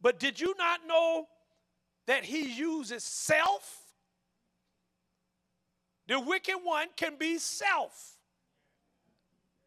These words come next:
You can become the wicked one.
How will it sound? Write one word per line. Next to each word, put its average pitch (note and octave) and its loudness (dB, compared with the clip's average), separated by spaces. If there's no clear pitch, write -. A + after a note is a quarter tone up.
You A4 6
can D4+ 4
become B3+ -4
the G#3+ -4
wicked G3 -14
one. E3 -20